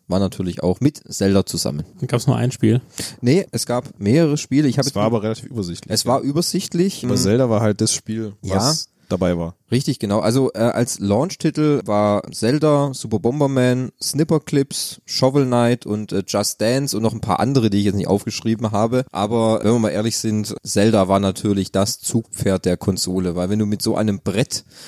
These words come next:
Speaker 1: in deine neue Konsolengeneration startest, dann hast du schon mal, hat, diesmal hat Nintendo alles richtig gemacht. Im Gegensatz zum, zur Veröffentlichung oder zum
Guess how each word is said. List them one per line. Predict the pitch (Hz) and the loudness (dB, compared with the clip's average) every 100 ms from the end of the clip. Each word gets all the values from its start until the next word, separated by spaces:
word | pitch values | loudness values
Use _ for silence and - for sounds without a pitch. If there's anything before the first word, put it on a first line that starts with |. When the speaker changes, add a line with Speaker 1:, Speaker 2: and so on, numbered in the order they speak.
| - - | -20 -8
Speaker 1:
in | 104 | -2
deine | 101 101 104 | 0 0 0
neue | 98 107 107 104 | 2 4 4 2
Konsolengeneration | - 101 113 135 120 104 98 95 98 101 | 0 0 4 4 4 2 0 0 2 2
startest, | - 95 101 123 120 - | 2 2 2 2 2 0
dann | 95 101 101 101 101 | 0 0 0 -2 -2
hast | - 110 113 | -6 -6 -6
du | |
schon | - | -2
mal, | 107 104 101 - - | 0 0 0 -10 -6
hat, | 113 160 | -4 -2
diesmal | 180 151 | 0 2
hat | 143 | 2
Nintendo | 123 123 117 | 0 0 0
alles | - 120 110 - | 0 2 2 0
richtig | 98 110 95 | -4 -4 -8
gemacht. | - 85 67 - - _ - - - | -10 -10 -12 -14 -18 _ -20 -20 -16
Im | - 101 | -6 0
Gegensatz | 107 120 117 107 - - | 2 2 2 0 0 -4
zum, | - 101 101 98 95 95 - | 2 2 2 0 0 -2 -2
zur | - | -4
Veröffentlichung | 92 - 113 135 117 117 117 | -2 -2 -2 -2 -2 -4 -2
oder | 101 98 95 | 2 2 2
zum | - 101 98 95 95 | 2 4 2 0 -4